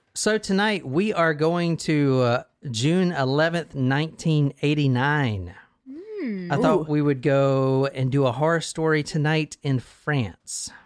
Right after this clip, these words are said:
Speaker 3: France?
Speaker 2: Wait,
Speaker 1: So we're
Speaker 2: I'm confused. I thought we were going to Japan.
Speaker 1: Why would we be going to Japan?
Speaker 2: 'Cause you said that,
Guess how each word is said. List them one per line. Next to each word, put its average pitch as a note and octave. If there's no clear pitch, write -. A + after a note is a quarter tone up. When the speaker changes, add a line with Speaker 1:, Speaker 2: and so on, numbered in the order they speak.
Speaker 3:
France? F#3+
Speaker 2:
Wait, D4
Speaker 1:
So B2
we're B2
Speaker 2:
I'm B2+
confused. G3
I E4+
thought F#4
we F#4
were F4+
going F#4
to F4
Japan. F4+
Speaker 1:
Why C#3
would D3
we C#3
be B2
going C3
to A2
Japan? A2+
Speaker 2:
'Cause E4+
you E4
said F#4+
that, A3+